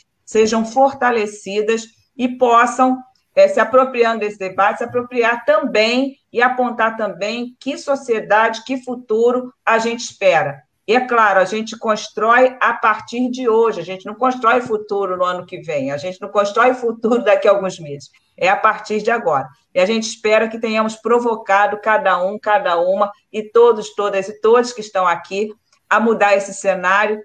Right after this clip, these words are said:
sabendo que não é fácil, mas que juntos, coletivamente, a gente pode, e aí, homenageando Paulo Freire, não sei se sermos otimistas, mas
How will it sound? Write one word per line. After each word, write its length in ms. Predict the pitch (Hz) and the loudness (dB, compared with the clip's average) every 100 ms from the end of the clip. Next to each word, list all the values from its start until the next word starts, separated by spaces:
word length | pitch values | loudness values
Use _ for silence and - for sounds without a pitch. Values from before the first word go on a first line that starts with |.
| _ | _
sabendo 540 | - 240 214 220 226 226 | -4 0 0 -2 -4 -4
que 100 | 220 | -2
não 140 | 226 | 0
é 100 | 220 | 0
fácil, 560 | 220 202 202 214 214 226 | 0 2 2 2 -4 -2
mas 240 | 208 208 | -2 -2
que 160 | - 240 | -6 -6
juntos, 560 | 151 214 220 220 226 | -4 -4 -4 -6 -10
coletivamente, 960 | - 233 233 220 202 196 180 190 208 - - _ _ - | -4 0 0 0 0 0 2 0 0 -10 -18 _ _ -2
a 100 | 190 | 0
gente 280 | 208 220 - | 0 -4 0
pode, 360 | 220 208 214 - _ _ _ | 0 0 -4 -14 _ _ _
e 100 | 214 | 2
aí, 520 | 202 190 220 226 220 - | 4 4 2 -2 -6 -12
homenageando 800 | - 208 208 196 185 185 180 185 | -6 -2 0 2 0 0 -4 -2
Paulo 240 | 208 202 202 | 0 2 0
Freire, 640 | - 220 247 220 156 147 _ _ _ _ _ _ | -2 4 4 4 -2 -14 _ _ _ _ _ _
não 240 | 214 262 | 0 2
sei 220 | 254 269 | 2 0
se 140 | 269 262 | 0 0
sermos 340 | 269 269 262 | 2 2 2
otimistas, 640 | 254 254 262 254 202 185 175 | 0 0 -4 -4 -4 -8 -8
mas 280 | 185 196 190 | -2 -2 -2